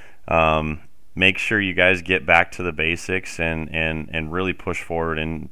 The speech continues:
twenty twenty-one. It's gonna be a great year, uh, if you make it. So,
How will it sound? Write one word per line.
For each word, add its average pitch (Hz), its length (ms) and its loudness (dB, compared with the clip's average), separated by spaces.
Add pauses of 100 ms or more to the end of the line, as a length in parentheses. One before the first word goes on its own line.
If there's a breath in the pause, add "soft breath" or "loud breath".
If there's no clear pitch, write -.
(100)
twenty 80 260 -4
twenty-one. 78 480 -4
It's 76 140 -6
gonna 87 200 -2
be 87 180 -4
a 90 60 -2
great 85 280 -2
year, 85 420 0 (340 loud breath)
uh, 78 340 4
if - 240 -4
you 80 60 -4
make 80 280 0
it. - 240 -6
So, 76 480 -2